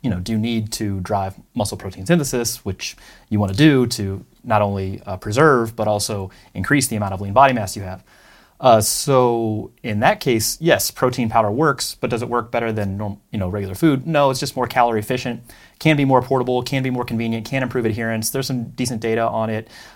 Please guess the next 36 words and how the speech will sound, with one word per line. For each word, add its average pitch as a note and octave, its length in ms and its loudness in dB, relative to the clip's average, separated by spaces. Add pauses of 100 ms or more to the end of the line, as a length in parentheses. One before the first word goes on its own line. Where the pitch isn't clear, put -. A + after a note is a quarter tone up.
(120)
um, A2 380 2
actually G#2+ 260 -6
improving A2 420 -2
weight A#2 120 -2
loss A2+ 200 0
outcomes, A2 720 -2
uh, A2+ 180 -2
in A2 80 -2
individuals, G#2+ 560 -2
whether G#2+ 220 -2
that G#2 200 -6
be, G#2+ 300 -4 (400)
uh, G2+ 480 0
because G#2+ 340 -4
it's G2+ 120 -6
changing, G#2 420 -4
you G#2+ 80 -6
know, G2 80 -6
total G2+ 220 -4
dietary F#2+ 340 -6
pattern B2+ 520 2
behaviors, C3 640 -2
meaning A2 140 -2
that G2+ 120 -6
people A2 320 -2
replace A2+ 380 -4
whole A2+ 180 -6
meals G#2+ 420 -2
with, G2+ 160 -6 (440)
uh, F#2+ 420 -4
a - 140 -6
protein B2 400 0
shake, B2+ 400 -4
which G2 180 -6
again G2+ 240 -2
is F2 280 -6